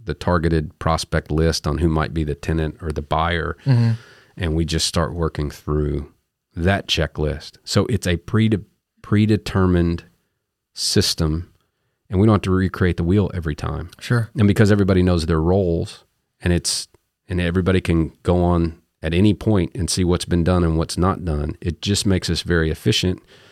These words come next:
Speaker 1: and we don't have to waste all this mental bandwidth figuring out what to do next.
Speaker 2: Right.
Speaker 1: We just execute. And if we're not getting the results that we want, then we tweak the system and,
Speaker 2: Mm-hmm.
Speaker 1: and we try to improve it. But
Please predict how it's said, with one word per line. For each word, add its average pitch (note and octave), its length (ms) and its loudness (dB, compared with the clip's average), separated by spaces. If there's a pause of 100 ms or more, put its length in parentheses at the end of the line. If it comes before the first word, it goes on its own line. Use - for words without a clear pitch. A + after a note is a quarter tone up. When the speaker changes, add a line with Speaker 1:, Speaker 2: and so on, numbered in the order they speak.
(520)
Speaker 1:
and F#2+ 140 0
we G2+ 60 4
don't A2 100 6
have A2+ 80 2
to F#2+ 80 0
waste G2+ 360 2
all F#2+ 140 0
this F#2 180 0
mental F#2 240 0
bandwidth F2 520 2
figuring F2 460 0
out E2 120 0
what E2 160 -6
to - 80 -10
do F2 200 2
next. - 420 -4
Speaker 2:
Right. E2 260 2
Speaker 1:
We G2 60 6
just F#2 300 0
execute. - 600 -4 (400)
And F#2+ 160 2
if - 140 -2
we're F#2+ 80 4
not A#2+ 240 4
getting F#2 220 2
the E2 80 0
results E2 480 2
that E2 140 -6
we E2+ 120 -2
want, D#2+ 380 0 (420)
then B2 100 4
we A2 100 6
tweak - 240 -2
the - 80 -4
system - 440 -4 (240)
and, A#2+ 300 2
Speaker 2:
Mm-hmm. A2 60 -8
Speaker 1:
and F2+ 100 2
we F2 80 4
try F#2 200 2
to F#2 80 2
improve E2+ 440 2
it. D2 140 -2 (1000)
But E2+ 160 -6